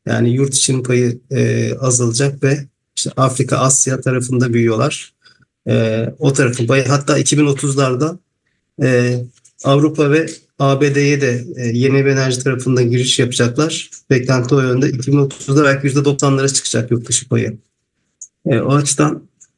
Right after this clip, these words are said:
e, biz zaten bu yüzden hani, e, beğeniyoruz. Yoksa genel olarak enerji sektörüyle ilgili, e, görüşümüz biraz hani nötr diyebiliriz.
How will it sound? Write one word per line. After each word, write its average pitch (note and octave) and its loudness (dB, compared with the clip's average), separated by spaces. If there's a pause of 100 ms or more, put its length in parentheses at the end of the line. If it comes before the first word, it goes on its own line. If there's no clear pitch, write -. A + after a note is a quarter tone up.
(200)
e, B2+ 2 (200)
biz - 2 (180)
zaten C3+ 2
bu C#3 4
yüzden A#2 0
hani, A#2 0 (220)
e, A2+ 0
beğeniyoruz. A#2+ 2
Yoksa C3 0
genel B2+ 2
olarak B2 0
enerji B2+ 0
sektörüyle B2 0
ilgili, B2 0 (300)
e, B2 2 (180)
görüşümüz B2 0
biraz C3 0
hani C3 0
nötr C3+ -2
diyebiliriz. B2 0